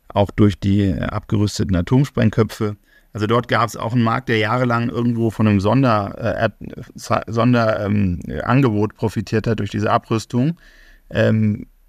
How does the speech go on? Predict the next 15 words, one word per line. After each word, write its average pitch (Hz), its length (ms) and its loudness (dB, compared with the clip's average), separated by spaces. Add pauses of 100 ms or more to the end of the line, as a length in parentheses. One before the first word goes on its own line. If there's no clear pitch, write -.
(340)
von 113 160 4
der 101 100 4
Herstellung 117 460 2
her, 110 180 2
auch 98 100 -6
dort 113 420 0
sind 107 300 -4
es 101 100 -8
dann 104 200 -2
Länder, 107 400 0
die, 101 340 -2 (440)
wir 98 140 -2
haben 98 140 0
einmal, 98 540 0
ähm, 90 240 -2